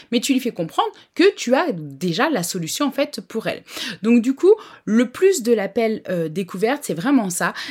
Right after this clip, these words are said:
c'est qu'en fait la personne elle fait cette démarche pour venir vers toi et tout de suite en fait tu peux la convertir parce que, bah, t'es déjà en face à face,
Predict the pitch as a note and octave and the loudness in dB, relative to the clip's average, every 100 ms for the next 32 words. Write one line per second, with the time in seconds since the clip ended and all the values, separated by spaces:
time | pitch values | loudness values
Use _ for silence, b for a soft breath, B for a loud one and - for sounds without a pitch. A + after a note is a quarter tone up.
0 | A#3 - F3+ G3 D4 D4 F3 F3+ C#4 F#3+ | -8 -6 -6 -4 -2 -2 -6 -2 0 0
1 | F3+ F3 D#3+ C3+ A3 A3 A3+ - E3 D#3+ | -4 -6 -6 -2 0 2 0 -6 -6 -4
2 | E3 D#3+ D3+ - F#3 A3 A#3+ E3+ - G#3 | -4 -4 -6 -6 -2 -2 -2 -8 -8 -6
3 | - C4+ F#3 G3 A#3+ - F3 G#3 F3 D#3 | -6 -4 -6 -4 -4 -4 -6 -2 -2 -4
4 | E3 D#3 - A#3+ F3+ - F#3+ F3+ - E3 | -8 -6 -6 -6 -6 -4 -4 -2 -6 -6
5 | D#3 A3+ F3+ E3 D#3 D3 F#3 A#3+ | -2 -2 -2 -6 -8 -4 -2 -2